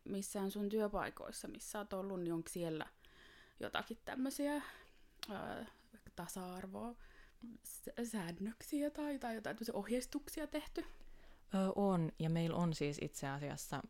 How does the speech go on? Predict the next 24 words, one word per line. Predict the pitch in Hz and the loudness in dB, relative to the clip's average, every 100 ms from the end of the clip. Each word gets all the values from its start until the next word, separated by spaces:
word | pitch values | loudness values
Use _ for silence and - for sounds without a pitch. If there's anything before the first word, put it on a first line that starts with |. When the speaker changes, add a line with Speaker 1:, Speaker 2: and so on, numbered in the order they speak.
| - | -4
Speaker 2:
ö, | 151 139 139 139 - - | -2 0 -2 -4 -6 -8
ollaan | 147 143 143 | -2 0 0
päivittämässä | 151 151 151 160 - 190 196 - | 0 2 2 0 0 0 0 0
meidän | 196 190 | 2 2
tasa-arvosuunnitelmaa, | 185 180 180 175 175 175 170 170 170 170 170 165 | 0 0 0 0 0 0 -2 0 -2 0 0 0
ollaan | 156 156 156 | -2 -4 -6
nyt | - | -6
päivitetty, | 151 151 151 156 - 151 | -6 -4 -4 -6 -4 -2
ja, | 156 156 - - - - - - - | 0 0 -4 -16 -20 -20 -20 -6 0
ja | |
mä | 156 | 2
oon | 135 160 | 2 0
sit | 180 | 2
tehnyt | 170 156 143 | 2 2 2
Bäkkärille | 139 - - 147 - | -2 -2 -2 0 0
ihan | 151 147 - | 0 -2 -2
oman | - 143 - | -2 -2 -2
Code | - - - | 0 2 0
of | - | -2
Conductin, | - 160 156 160 - 170 - | -2 -2 -2 -4 -2 -2 -2
koska | - - - - 320 | -4 -4 -2 0 2
on | 277 | 2
Speaker 1:
Mm. | |
Speaker 2:
jotenkin | 156 202 190 - | 2 2 2 2